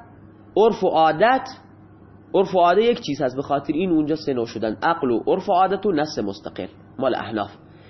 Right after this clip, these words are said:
اینا شش نوع، یک حس، دو عقل، سه عرف و عادت، چهار اجماع، پنج قول صحابی، شش نص. شش چی؟ نص. اما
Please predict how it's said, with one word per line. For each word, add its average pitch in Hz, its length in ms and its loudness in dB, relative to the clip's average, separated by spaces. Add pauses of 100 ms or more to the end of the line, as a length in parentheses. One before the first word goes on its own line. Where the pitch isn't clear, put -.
(180)
اینا 190 180 2
شش 208 320 -4
نوع، 107 140 -4 (340)
یک 202 240 2 (120)
حس، 233 400 0 (100)
دو 185 100 4 (100)
عقل، 214 280 2 (280)
سه 196 60 4 (100)
عرف 202 240 0
و 226 40 2
عادت، 220 360 4 (1080)
چهار 196 320 4
اجماع، 185 440 2 (260)
پنج 208 220 2 (100)
قول 214 220 4
صحابی، 175 560 0
شش 233 320 -2
نص. 147 240 -2 (540)
شش 208 340 -4
چی؟ 294 280 2 (840)
نص. 113 200 -4 (1700)
اما 269 280 2